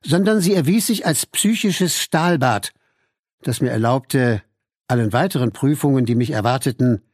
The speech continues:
mit einer gewissen Äquanimitas zu begegnen. "Kein Mensch schätze sich glücklich vor seinem Tod",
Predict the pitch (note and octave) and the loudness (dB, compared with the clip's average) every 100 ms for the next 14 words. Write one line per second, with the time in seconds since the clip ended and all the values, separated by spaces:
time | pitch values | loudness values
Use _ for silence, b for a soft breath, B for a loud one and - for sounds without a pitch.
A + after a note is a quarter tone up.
0 | _ _ _ _ _ E3 G3 F3 E3 D3+ | _ _ _ _ _ -2 0 2 2 2
1 | F3 - D#3+ - D3+ - C#3+ C#3 D3+ B2+ | 2 0 -2 0 -2 0 2 4 4 2
2 | - A2+ G2 - A#2 G2 G2 A#2+ - G#2+ | 0 -2 -2 -4 -4 -4 -2 -4 -4 -4
3 | F2 - _ _ _ _ _ _ _ _ | -6 -10 _ _ _ _ _ _ _ _
4 | _ _ _ _ _ _ - C3+ F#3 G3 | _ _ _ _ _ _ -4 0 2 2
5 | C#3 C#3 E3 - - - C#3 D3+ - D3+ | 2 0 -2 -6 -10 -4 -2 -2 -2 -2
6 | B2+ A2+ - C#3 D#3+ - D#3 - - C3 | -2 -4 0 0 0 -2 -4 -2 -6 -4
7 | B2 A#2+ A#2+ A#2+ - A2 F#2 - | -2 0 0 -2 -2 -4 -4 -8